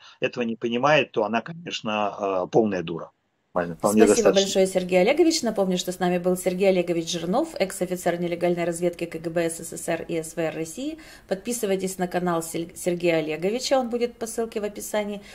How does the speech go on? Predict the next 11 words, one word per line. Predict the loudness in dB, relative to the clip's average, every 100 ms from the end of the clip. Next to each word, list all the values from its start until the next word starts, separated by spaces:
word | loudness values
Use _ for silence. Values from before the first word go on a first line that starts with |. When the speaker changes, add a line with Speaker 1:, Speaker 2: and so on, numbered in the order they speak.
| -10
Speaker 2:
Подписывайтесь | -8 -6 -2 2 0 0 -6
на | -2
наш | 0 0
канал, | -2 0 -2
ставьте | 0 -2 -2 -2 -2
лайки, | 0 0 0
распространяйте | -4 -4 -8 -4 -4 -6 -8
ссылки | -8 -8 -6
на | -6 -4
это | -2
видео | -2 -2